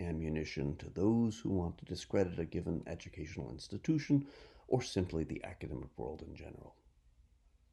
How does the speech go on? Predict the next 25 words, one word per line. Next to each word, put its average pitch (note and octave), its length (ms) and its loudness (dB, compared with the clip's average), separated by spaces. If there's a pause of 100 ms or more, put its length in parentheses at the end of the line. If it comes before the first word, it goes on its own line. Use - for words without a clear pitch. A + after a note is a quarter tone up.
(260)
I A2+ 80 -2
think E2+ 200 0
that's - 240 -8
correct. - 440 -10 (1000)
Scientific A#2 560 4
papers F#2+ 380 2
are G2 60 6
mostly G#2 360 4
based F2+ 300 2
on E2+ 140 2
research D2+ 420 -4
and D2+ 100 0
experimentation. D#2 920 -2 (640)
If - 200 -2
researchers F#2 500 0
want E2 220 2
to E2+ 100 0
achieve F#2+ 340 0
a E2 60 -2
certain B1 300 -4
result, G#2+ 360 6
they G2 200 4
can, F2+ 500 2
of - 180 -8
course, - 420 -10